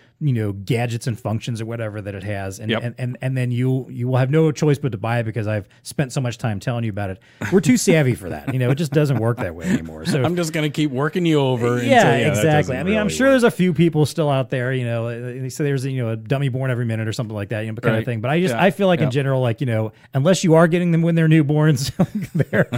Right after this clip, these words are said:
Speaker 2: <laughs>
Speaker 1: most people have become savvy enough
Speaker 2: Yeah.
Speaker 1: now to recognize when they're, they're being sold to, that they
Speaker 2: Yeah.
Speaker 1: don't want it to happen to
Speaker 2: Yeah.
Speaker 1: them. So.
Speaker 2: Especially in the B two B world, right?
Speaker 1: Yeah,
Speaker 2: I mean, these people
Speaker 1: exactly.
Speaker 2: are making decisions that are meaningful. And as we've already explored, there's a group decision going on, right? So there's other stakeholders,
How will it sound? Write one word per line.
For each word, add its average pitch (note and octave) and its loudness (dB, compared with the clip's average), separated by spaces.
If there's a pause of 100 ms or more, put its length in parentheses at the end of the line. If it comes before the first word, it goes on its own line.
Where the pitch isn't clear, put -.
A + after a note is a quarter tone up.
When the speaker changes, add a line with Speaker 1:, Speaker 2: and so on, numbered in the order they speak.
(140)
Speaker 2:
<laughs> - -6
Speaker 1:
most F3 4
people F3+ 2
have D3+ 2
become D#3+ 2
savvy C#3 0
enough B2+ -2
Speaker 2:
Yeah. - -8
Speaker 1:
now A#2 -2
to A2 -4
recognize G#2+ -4
when G#2+ -6
they're, G#2+ -2
they're A#2+ 2
being A#2+ 2
sold G#2 -4
to, F2 -10
that G2+ -4
they G2+ 0
Speaker 2:
Yeah. G2+ 0
Speaker 1:
don't G2 -6
want F#2 -10
it E2 -16
to D#2+ -12
happen D#2+ -10
to F2+ -6
Speaker 2:
Yeah. E2+ -6
Speaker 1:
them. - -16
So. - -16
Speaker 2:
Especially E3 -8
in A3+ -2
the C#3 -2
B A2 -4
two G2+ -4
B G2 -6
world, F#2+ -6
right? A2+ 0
Speaker 1:
Yeah, E3 4
Speaker 2:
I - 0
mean, G3 0
these D4 0
people A#2+ -2
Speaker 1:
exactly. A#2+ -2
Speaker 2:
are C#3+ -2
making B2 -4
decisions G#2 -4
that F#2+ -4
are F#2 -4
meaningful. G#2 -4
And A2 -6 (180)
as D3 -4
we've C#3 -4
already A#2 -2
explored, G2 -8
there's B2+ -4
a B2 -6
group A2 -6
decision G2+ -6
going F#2+ -6
on, F#2+ -6
right? F#2+ -8
So B2 -8
there's A2 -8
other A2 -8
stakeholders, G2+ -8